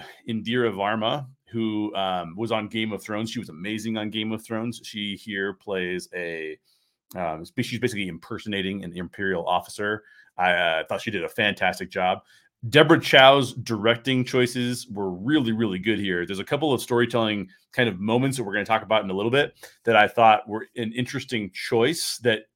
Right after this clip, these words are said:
I would have probably done differently, but doesn't mean they were bad. It's just I would have done them different, differently. And I especially loved her choices with this opening scene. So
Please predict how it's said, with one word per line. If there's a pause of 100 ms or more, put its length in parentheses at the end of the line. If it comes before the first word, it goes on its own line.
(140)
I
would
have
probably
done
differently,
but
doesn't
mean
they
were
bad.
It's
just
I
would
have
done
them
different,
differently. (680)
And
I
especially
loved
her
choices
with
this
opening
scene. (320)
So